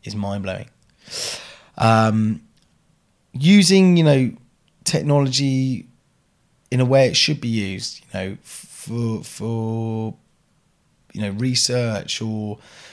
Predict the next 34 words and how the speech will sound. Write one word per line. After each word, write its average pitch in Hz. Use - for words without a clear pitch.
for, 104
you 62
know, 71
learning 117
or 101
for, 101
you 82
know, 92
communication 117
when's 113
necessary. 120
Yeah, 127
absolutely. 113
But 113
don't 160
forget -
the 120
importance 113
of 113
airplane 107
mode, 95
guys. 101
Just -
switch -
it 98
off, 120
you -
know, 92
turn 120
that -
airplane 101
mode 95
on. 95
Is -